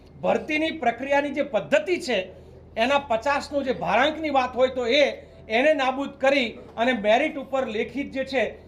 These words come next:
કારણ કે અત્યારના મૌખિકના કારણે વાલા દવલાની નીતિ શરૂ થઈ છે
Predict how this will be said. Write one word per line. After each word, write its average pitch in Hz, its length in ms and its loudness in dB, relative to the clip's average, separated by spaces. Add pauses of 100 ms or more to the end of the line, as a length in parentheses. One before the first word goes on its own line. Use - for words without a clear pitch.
(160)
કારણ 269 280 0
કે 302 200 6 (380)
અત્યારના 285 540 2
મૌખિકના 294 720 2
કારણે 226 560 2 (920)
વાલા 226 380 4
દવલાની 285 480 2
નીતિ 254 300 -2
શરૂ 285 240 2
થઈ 294 200 0
છે 302 340 0